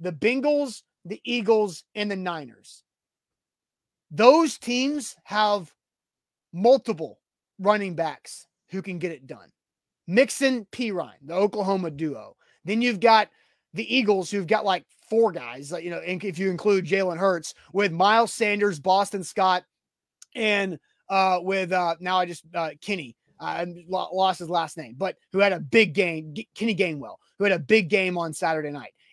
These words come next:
And then the Niners, who you've got three guys who could run the football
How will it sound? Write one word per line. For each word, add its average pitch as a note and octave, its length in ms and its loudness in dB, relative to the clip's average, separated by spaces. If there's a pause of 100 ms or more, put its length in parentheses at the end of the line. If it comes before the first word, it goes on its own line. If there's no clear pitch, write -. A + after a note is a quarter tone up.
And G#3 160 2
then A3+ 160 6
the G#3+ 80 4
Niners, G#3 520 2
who F#3+ 100 -4
you've F#3 260 -4
got F#3 240 0
three G#3 320 -2
guys F3+ 520 2 (200)
who G3+ 120 -2
could F3 180 -2
run G3 180 2
the F3+ 80 -4
football F3+ 600 2